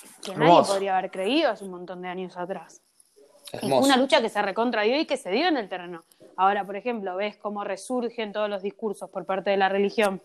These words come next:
Speaker 1: con la lucha del aborto, por ejemplo, y te das cuenta que es una pelea que no está ganada, para nada. Y, y podés dar cuenta, de hecho, de la fuerza que todavía tienen, a pesar de que a nivel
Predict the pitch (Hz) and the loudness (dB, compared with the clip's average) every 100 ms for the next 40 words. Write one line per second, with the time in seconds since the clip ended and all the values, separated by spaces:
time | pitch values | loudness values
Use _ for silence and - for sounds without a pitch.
0 | _ _ _ _ _ - 170 180 196 214 | _ _ _ _ _ -2 2 4 4 6
1 | 202 226 240 220 - 196 185 170 - 233 | 8 8 6 2 -6 -12 -12 -12 -6 -6
2 | 214 - - 208 240 269 381 381 269 214 | -4 -6 -6 -2 -2 -2 -4 -6 -6 -8
3 | 202 208 269 202 190 214 196 240 277 214 | -8 -4 -2 -4 -10 -12 -10 -6 -6 -6
4 | - _ _ - - 160 160 214 262 202 | -12 _ _ -14 -8 -8 -4 2 2 2
5 | 170 208 202 180 226 220 226 254 277 247 | -4 -6 -6 -4 -6 -2 -2 2 2 2
6 | 277 294 294 294 294 180 - 240 269 220 | -2 -2 -4 -4 -4 -4 -6 -6 -6 -8
7 | 190 190 180 208 233 226 240 247 226 202 | -8 -8 -6 -4 -2 -4 -2 -2 -2 -4
8 | 220 220 _ _ - 185 180 175 220 233 | -12 -16 _ _ -4 -4 -2 -4 -2 -2
9 | 214 202 196 214 226 | -4 -4 -2 -2 -2